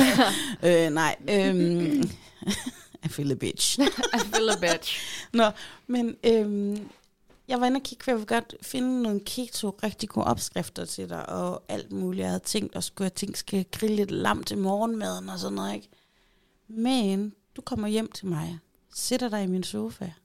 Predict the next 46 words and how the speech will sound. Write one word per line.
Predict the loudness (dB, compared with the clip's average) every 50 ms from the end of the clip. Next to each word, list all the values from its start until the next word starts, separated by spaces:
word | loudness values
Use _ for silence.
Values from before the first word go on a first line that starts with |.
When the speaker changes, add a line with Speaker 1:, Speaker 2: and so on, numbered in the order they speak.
| _ _ _ _ _ _ _ _ _ _ _ _ _ _ _ _ _ _ _ _ _ _ _ -8
Speaker 1:
og | -6 -2
det | -2 -2 -2 -4 -8 -10 -8
første, | -4 -4 -4 -4 -2 -4 -4
du | -6 -2
gør, | 0 0 0
det | 0 0 -2
er | -4
bare | -2 -2 -4 -4 -4 -8 -12 _ _ _ -18
at | -16 -12
tage | -6 -4 -2 -2
en, | -2 -4 -8 _ _ _ -4
række | -4 -4 -2 0
ud | -2 -2
efter | -2 -2 -6 -8 -8
en | -6
pose | -4 -4 -4 -4 -4 -6
på | -10 -12
bordet. | -8 -6 -4 -4 -2 -4 -4 -6 _ _ _ _ _ _ 4
Speaker 2:
Men | 4 6
det | 6 6
skulle | 4 6 6 6 8
da | 10
nødder. | 10 12 12 10 10 6 4 -2 -6 -12 _ _ _ _ _ _ _ -4
Speaker 1:
Var | -2 -2
det | 2 4
nødderne, | 6 8 8 8 8 6 4 4
du | 2
gik | 0 0 -2 0
i? | -2 -2 0
Jeg | -2 -2
troede, | 0 2 4 4
det | 4 2 2
var | 0
de | 0
der | 0
små | 0 0 0 -2 -2
poppede | 0 0 0 0 0 -2 -4 -6 -4
nogen. | -2 -2 -4 -4 -6 -10 _ _ _ -20 -20 -20 -20 -20 -20 _ _ -2
Speaker 2:
Nej, | -2 -2 0 0 -4 -6 -6 -10
sgu | -14 -8 -8 -6
da. | -4 -4 -6 -6 -4
Jeg | -6 -6
sad | 0 2 2
og | 2 0
spiste | 0 -4 -4 -4 -4
keto-nødder. | -4 0 2 2 0 0 0 -2 0 0 0 -2 -4